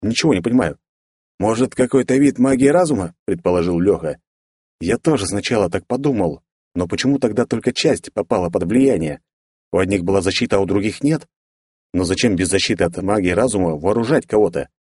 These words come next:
Это ведь и так понятно, что могут возникнуть проблемы. Можно предположить, что они не знали, но тогда не было бы защиты от магии.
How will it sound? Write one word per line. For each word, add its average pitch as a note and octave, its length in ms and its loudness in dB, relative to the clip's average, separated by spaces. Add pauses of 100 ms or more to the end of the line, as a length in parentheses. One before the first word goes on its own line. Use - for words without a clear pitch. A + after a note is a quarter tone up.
(260)
Это - 180 -2
ведь G2 220 -2
и F#2+ 80 -6
так D#3 240 -2
понятно, G#2 380 -2
что - 160 -4
могут F2 280 -2
возникнуть F2+ 460 -2
проблемы. A2+ 500 0 (680)
Можно G#2 280 0
предположить, A2 500 -2
что - 160 -2
они G#2+ 140 0
не A#2 120 2
знали, A#2+ 380 0
но E2+ 240 -2
тогда F#2+ 440 0
не E2+ 220 0
было G2 160 2
бы F#2 120 0
защиты F#2 380 -2
от - 160 -4
магии. B2 420 -2